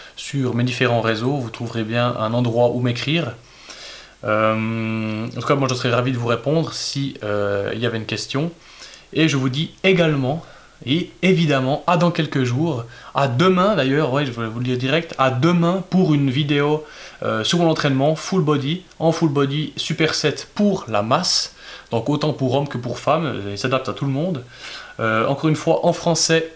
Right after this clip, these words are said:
et en anglais. Donc voilà, c'en est tout pour, c'en est tout pour ce podcast. Merci pour vos retours, euh, commentez, n'hésitez pas, et on se dit à demain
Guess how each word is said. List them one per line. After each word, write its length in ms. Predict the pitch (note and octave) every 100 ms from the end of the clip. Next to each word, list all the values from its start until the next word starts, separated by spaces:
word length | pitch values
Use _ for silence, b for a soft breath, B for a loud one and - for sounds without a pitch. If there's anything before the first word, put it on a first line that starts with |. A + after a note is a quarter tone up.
| -
et 120 | F3+ F3
en 100 | E3
anglais. 360 | D3+ A2+ G2 B B B B B2+
Donc 260 | C#3 C#3
voilà, 220 | B2 D#3+
c'en 140 | D#3+ D#3+
est 20 |
tout 80 | D3+
pour, 160 | D3+ - - - -
c'en 160 | -
est 80 | D#3+
tout 120 | E3
pour 160 | - -
ce 100 | C3
podcast. 840 | - E3 - - G3+ - - - B B B B
Merci 320 | C#3+ F3 - F3+
pour 180 | D#3+
vos 80 | D3
retours, 600 | D3 D3 E3+ F3+ G#3 C#3+ B2 -
euh, 400 | B2 A#2+ A#2 A#2
commentez, 640 | A#2 F3 F3+ E3+ - E3+ D3
n'hésitez 480 | B2+ D#3 D#3+ - D3+
pas, 400 | C#3 E3 F#3 B B B -
et 40 |
on 80 | D#3+
se 100 | -
dit 260 | C#3+ F3 - - - - D#3+
à 80 |
demain 360 | E3+ D#3+ F3